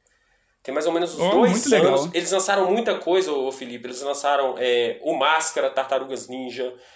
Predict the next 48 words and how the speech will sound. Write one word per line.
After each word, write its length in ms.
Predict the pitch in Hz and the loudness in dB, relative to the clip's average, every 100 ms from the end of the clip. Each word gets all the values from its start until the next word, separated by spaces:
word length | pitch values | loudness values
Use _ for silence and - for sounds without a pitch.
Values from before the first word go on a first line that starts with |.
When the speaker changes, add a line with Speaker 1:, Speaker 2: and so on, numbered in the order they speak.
| - _ 113 | -20 _ -2
Speaker 1:
é, 440 | 120 123 120 117 | 2 4 2 0
esse 260 | 139 151 180 | -4 -4 -4
Grama 420 | 117 143 143 127 | -2 0 2 0
aqui. 460 | 117 - 139 139 135 139 | -4 -8 -8 -8 -4 -4
Eles 240 | 139 127 | -2 -2
lançaram, 600 | 139 131 139 139 135 131 | -2 0 0 2 2 0
é, 500 | 123 123 120 120 113 - | -2 0 0 0 -2 -2
algumas 380 | 123 139 156 143 | -2 0 0 2
H 220 | 139 131 | 0 0
Qs 400 | 135 135 127 - - _ _ | -2 -6 -6 -8 -12 _ _
de 160 | 117 147 | -10 -6
mestres 640 | 131 165 190 - 139 117 | 0 2 2 -2 -6 -4
antigos 460 | 127 123 147 135 123 | -4 -4 -8 -8 -8
aí 120 | 131 | -8
dos 260 | 127 120 123 | -8 -6 -6
anos 160 | 120 | -6
oitenta. 500 | 117 101 127 151 151 | -8 -8 -6 -4 -4
Então, 300 | 131 180 202 | -2 -2 -2
muita 220 | 190 233 | -4 -4
coisa 220 | 320 277 247 | -6 -8 -6
boa, 260 | 147 175 | -4 -4
cara. 160 | 95 - _ _ _ _ _ _ - | -4 -10 _ _ _ _ _ _ -6
Pode 160 | 120 | -4
acompanhar 360 | 156 170 185 156 | -4 0 2 2
lá, 100 | 151 | 0
que 140 | 151 | 2
é 180 | 180 160 | 2 2
legal. 340 | 160 - 131 170 | 2 2 4 4
A 60 | |
galera 360 | 185 156 151 151 | 4 4 2 2
aí 120 | 156 | 2
a-, 200 | 196 - | 0 2
a-, 320 | 143 143 - 156 | 0 0 0 0
até 200 | 175 - | 2 0
que 120 | 196 | 0
acabou 380 | - - 175 190 | 0 2 2 2
virando 280 | 214 214 214 | 2 4 4
outra 200 | 214 226 | 2 0
indicação. 560 | 208 233 202 - 139 | -4 0 0 0 2
Vai 140 | 156 196 | 2 4
lá 120 | 196 | 2
ver 120 | 190 | 0
o 80 | 190 | 0
canal 300 | 180 143 143 | 0 2 0
dos 140 | - | -2
caras, 320 | - 127 143 | 0 0 0
que 100 | - | -2
é 200 | 180 196 | -4 -4